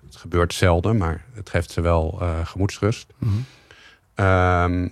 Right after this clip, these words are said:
Speaker 1: dus afhankelijk van hun vraagstuk hebben we, eh, ook een aantal consultancyproposities. Dus eigenlijk is de vraag, hè, zo heb je dat tijdelijke probleem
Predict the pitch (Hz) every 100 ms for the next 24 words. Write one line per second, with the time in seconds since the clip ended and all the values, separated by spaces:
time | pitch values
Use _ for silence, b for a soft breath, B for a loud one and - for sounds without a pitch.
0 | - 104 - 104 107 117 113 107 - 113
1 | 110 104 95 101 101 - - 110 110 101
2 | 95 92 92 90 _ _ - 90 87 -
3 | 101 - 87 87 90 - 92 98 95 104
4 | - 90 90 95 87 - 110 131 - -
5 | - - - 90 87 95 98 - 92 92
6 | 87 - 107 - 98 95 98 92 92 98
7 | 90 110 98 95 90 87 98 92 101 92
8 | 87